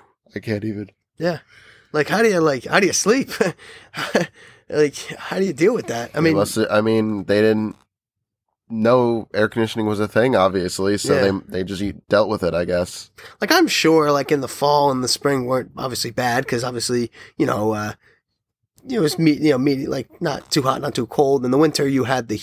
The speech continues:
Speaker 2: you know, the, the fire,
Speaker 1: Fireplace.
Speaker 2: the fireplace, so that brought in heat, so that was fine. But the summer, man, whew, if it was hot, you were not
Speaker 1: I will
Speaker 2: sleeping. <laughs>
Speaker 1: never take air conditioning for granted again.
Speaker 2: Nope. We're not
Speaker 1: Never
Speaker 2: doing that ever
Speaker 1: again.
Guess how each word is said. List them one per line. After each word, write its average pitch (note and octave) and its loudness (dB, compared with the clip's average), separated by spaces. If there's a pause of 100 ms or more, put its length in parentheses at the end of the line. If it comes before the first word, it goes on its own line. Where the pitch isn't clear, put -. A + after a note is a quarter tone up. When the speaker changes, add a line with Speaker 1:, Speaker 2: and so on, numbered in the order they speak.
Speaker 2:
you C#3+ 0
know, F#2+ -6
the, - -10
the - -14
fire, G2 4 (120)
Speaker 1:
Fireplace. G2 2
Speaker 2:
the C3 0
fireplace, B2+ 0
so A#2 -2 (320)
that C3+ 2
brought C3+ 4
in B2 0
heat, A#2 -4
so A#2 -2
that A#2+ 0
was A#2+ -2
fine. F2+ -6 (520)
But F#2+ -4
the - -4
summer, C3 0
man, F2+ -6
whew, - -10
if G#2+ -4
it D#3 4
was C3 2
hot, D3+ 0
you C#3+ -2
were A2 -8 (1200)
not C3+ 0
Speaker 1:
I - 4
will F2 4
Speaker 2:
sleeping. F#2 0
<laughs> - -
Speaker 1:
never F#2+ 2
take F#2 -2 (220)
air F#2 0
conditioning F2+ -6
for F2 -10
granted E2+ -4
again. F2 -2
Speaker 2:
Nope. D#3+ 0 (460)
We're A#2+ -8
not A#2+ -2
Speaker 1:
Never G2+ 2
Speaker 2:
doing G2 0
that - 2
ever F2 2
Speaker 1:
again. A#2+ -4